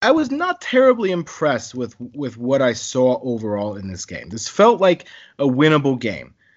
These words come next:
The Lakers had the sort of supporting stats to support a potential win.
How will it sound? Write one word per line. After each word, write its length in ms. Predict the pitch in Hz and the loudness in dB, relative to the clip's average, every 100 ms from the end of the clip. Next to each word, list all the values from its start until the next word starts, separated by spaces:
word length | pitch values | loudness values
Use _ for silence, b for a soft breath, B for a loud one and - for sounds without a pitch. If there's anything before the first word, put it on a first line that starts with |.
| _ | _
The 100 | - | 0
Lakers 460 | 151 170 196 208 190 | 4 6 4 0 -4
had 560 | - - 175 202 196 175 | -4 -2 2 2 2 -2
the 80 | |
sort 400 | 156 - - 185 | -8 -6 -2 0
of 100 | 156 | 0
supporting 720 | 123 - 131 - 262 339 262 | -4 -8 -8 -6 -2 0 0
stats 580 | 247 - 110 98 104 - - b b b b _ _ _ | -2 -6 -6 -6 -8 -12 -16 b b b b _ _ _
to 360 | - - 220 226 | -8 -4 0 0
support 560 | 208 226 208 - 330 151 | 2 0 2 2 4 4
a 120 | 143 | 2
potential 600 | 147 143 151 139 143 123 | -2 -6 -4 -2 -2 -2
win. 340 | 113 110 78 | -2 -4 -6